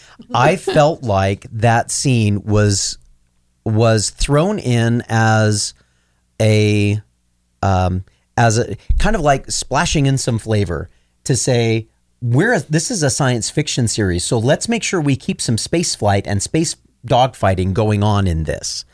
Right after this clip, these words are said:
Speaker 1: Are you talking about the dueling she does at the end?
Speaker 2: Yes.
Speaker 1: Okay.
Speaker 2: Yes.
Speaker 1: I was like,
Speaker 2: With
Speaker 1: "Where's the big dog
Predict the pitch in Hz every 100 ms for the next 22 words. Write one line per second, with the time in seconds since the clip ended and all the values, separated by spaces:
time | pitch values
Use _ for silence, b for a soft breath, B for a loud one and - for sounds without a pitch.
0 | - 247 277 311 311 302 240 214 190 -
1 | 208 202 240 262 277 - 262 240 226 247
2 | 262 - - - 226 214 226 214 208 -
3 | - - _ - 107 87 87 - - -
4 | 214 208 226 214 - 220 247 262 294 -
5 | 330 - _ _ 247 240 233 202 - 208
6 | 202 208